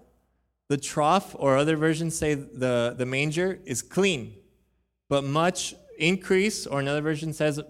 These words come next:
"But much revenue comes from the strength of an ox." The Holy Spirit is like an ox, but the Holy Spirit in you makes you like an ox.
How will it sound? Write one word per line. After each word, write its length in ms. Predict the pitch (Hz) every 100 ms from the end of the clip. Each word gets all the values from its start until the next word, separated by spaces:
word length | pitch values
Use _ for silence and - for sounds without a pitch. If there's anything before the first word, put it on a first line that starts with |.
| -
"But 180 | 143 127
much 340 | 147 165 - -
revenue 680 | 131 170 196 170 139 127 131 - - _
comes 480 | - 165 165 175 -
from 200 | - 147
the 100 | 131
strength 520 | - - 147 160 - -
of 140 | 120
an 100 | 117 120
ox." 520 | 131 - - - - - _ _ _ _ _ _ _ _ _ _ _ _ _ _ _ _ _
The 100 | 139
Holy 340 | 139 165 185 190
Spirit 680 | - 160 165 202 - - 139
is 160 | 131
like 200 | 135 131
an 120 | 120 -
ox, 680 | 139 123 - - - - - _ _ _ _ _ 135
but 100 | 131
the 80 |
Holy 260 | 139 165 175
Spirit 420 | 165 - 160 156
in 200 | 131 120
you 440 | 131 170 233 - -
makes 320 | 139 135 -
you 140 | 156 170
like 220 | 139 120
an 100 | 117
ox. 500 | 104 98 - -